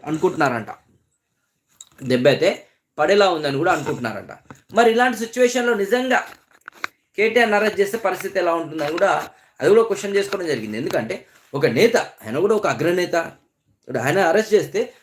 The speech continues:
మరి పరిస్థితి ఏంది? తెలంగాణలో అడవిడి జరుగుతుందా అంటే హండ్రెడ్ పర్సెంట్ జరుగుతుంది. చెప్పాను కదా, ఎందుకంటే ఆయన వర్కింగ్ ప్రెసిడెంట్, ఆయన,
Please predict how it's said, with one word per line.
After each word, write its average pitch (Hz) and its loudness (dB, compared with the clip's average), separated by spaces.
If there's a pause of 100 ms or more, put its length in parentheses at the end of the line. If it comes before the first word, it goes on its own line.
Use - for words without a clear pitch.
(100)
మరి 233 4
పరిస్థితి 220 2
ఏంది? 117 -4 (800)
తెలంగాణలో 226 2
అడవిడి 208 2
జరుగుతుందా 202 0
అంటే 202 0
హండ్రెడ్ 196 0
పర్సెంట్ 190 -4
జరుగుతుంది. 147 -2 (1400)
చెప్పాను 233 4
కదా, 190 2
ఎందుకంటే 196 0
ఆయన 185 0
వర్కింగ్ 185 -2
ప్రెసిడెంట్, 190 0
ఆయన, 170 0